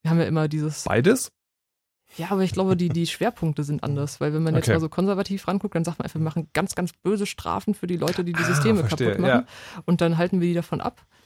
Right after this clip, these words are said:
Speaker 1: Oder wir
Speaker 2: Mhm.
Speaker 1: machen halt die Systeme so sicher, dass Leute das vielleicht gar nicht mehr so erfolgreich machen können. Und da hören sie ja nicht mal auf ihre eigenen Behörden, weil zumindest das B S I,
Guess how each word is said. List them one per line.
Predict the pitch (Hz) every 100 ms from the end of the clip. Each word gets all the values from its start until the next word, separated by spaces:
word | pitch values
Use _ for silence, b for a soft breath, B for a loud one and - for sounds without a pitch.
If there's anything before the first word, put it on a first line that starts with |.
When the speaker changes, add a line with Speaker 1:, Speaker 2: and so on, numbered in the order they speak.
| b -
Speaker 1:
Oder | 185 214
wir | 190
Speaker 2:
Mhm. | 190
Speaker 1:
machen | 180 175
halt | 175
die | 170
Systeme | 170 175 - 175
so | 165 196
sicher, | 185 - 214 220 _ _ -
dass | - 131 - - -
Leute | 170 170 170
das | 170
vielleicht | - 165 165 -
gar | 156
nicht | 170
mehr | 160
so | 160
erfolgreich | - 165 165 151
machen | 175 165
können. | - 143
Und | 131 156
da |
hören | 160 190
sie | 202
ja | 185
nicht | 190
mal | 196
auf | 175
ihre | 175 170
eigenen | 175 170
Behörden, | 160 170 208 151
weil | 147 151
zumindest | 160 156 165 156
das | 156 -
B | 156
S | 151 -
I, | 185